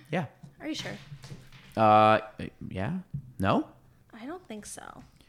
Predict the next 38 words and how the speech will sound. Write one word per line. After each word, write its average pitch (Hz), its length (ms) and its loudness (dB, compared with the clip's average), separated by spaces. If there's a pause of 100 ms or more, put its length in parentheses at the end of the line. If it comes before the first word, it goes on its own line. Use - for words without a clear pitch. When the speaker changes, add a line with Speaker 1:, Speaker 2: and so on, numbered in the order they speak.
(400)
Speaker 1:
Richard 113 400 4
Branson, 110 460 4
he 107 60 6
usually 131 280 6
Speaker 2:
<gasps> - 60 -2
Speaker 1:
kinda 135 180 6
Speaker 2:
He 123 60 6
Speaker 1:
has 127 100 10
Speaker 2:
does 339 200 8
have 381 160 6
long 247 240 6
hair. 214 160 -2
You're 196 160 0
Speaker 1:
I - 20 4
was - 60 6
gonna - 0 -
Speaker 2:
right. - 60 6
Speaker 1:
say, 160 160 12
he 123 40 10
usually 143 200 8
Speaker 2:
Okay, 156 80 10
Speaker 1:
kinda 139 100 12
Speaker 2:
I'm 131 60 12
Speaker 1:
has, 135 140 12
Speaker 2:
thinking 131 200 8
Speaker 1:
like 277 80 6
Speaker 2:
of 233 60 -2
a 233 40 2
totally 233 440 2
different 202 260 -6
dude. 147 120 -8
Speaker 1:
He's - 120 -14
kinda 160 160 8
got, 131 120 8
like, 113 120 6
white, 107 320 6
longish 110 360 4
hair. 120 280 2